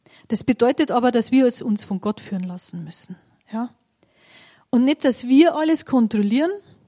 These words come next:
sondern dass wir wirklich uns total auf Gott einlassen, auf ihn hören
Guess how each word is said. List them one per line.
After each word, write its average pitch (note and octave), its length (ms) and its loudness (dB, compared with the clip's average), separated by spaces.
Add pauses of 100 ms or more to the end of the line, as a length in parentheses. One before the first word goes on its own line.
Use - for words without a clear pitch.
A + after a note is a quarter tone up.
(220)
sondern C#4 220 0
dass C4+ 140 0
wir B3 280 0
wirklich F#4+ 560 -2 (120)
uns B3 240 -4
total C#4 680 -4
auf - 340 -6
Gott C#4+ 300 2 (100)
einlassen, C4 580 0
auf G3+ 180 -6
ihn G3+ 180 -2
hören B3+ 240 -2